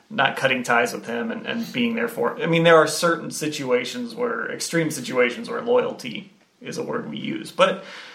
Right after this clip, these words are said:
when it comes to guys on the field, loyalty,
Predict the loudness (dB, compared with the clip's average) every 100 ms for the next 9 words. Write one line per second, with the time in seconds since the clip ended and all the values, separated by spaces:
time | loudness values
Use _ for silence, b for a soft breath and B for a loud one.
0 | B B 0 4 4 4 2 4 6 6
1 | 0 -10 -6 -2 0 2 2 0 -4 -10
2 | -10 -14